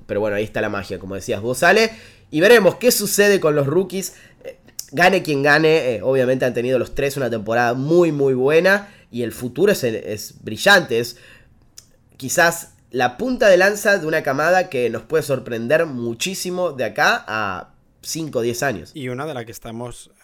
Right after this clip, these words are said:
Speaker 2: muy contentos de haber recibido desde ya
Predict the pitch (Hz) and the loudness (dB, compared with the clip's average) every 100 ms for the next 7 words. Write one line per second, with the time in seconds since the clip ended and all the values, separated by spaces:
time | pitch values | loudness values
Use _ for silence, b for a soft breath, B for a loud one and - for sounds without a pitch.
0 | _ _ _ 147 165 180 139 131 120 123 | _ _ _ -12 -8 -8 -10 -14 -14 -14
1 | 120 127 139 135 107 110 107 107 104 123 | -16 -18 -18 -16 -16 -18 -20 -18 -16 -18
2 | - _ _ _ _ _ 135 117 101 107 | -20 _ _ _ _ _ -10 -10 -8 -8
3 | 110 123 147 | -6 -6 -8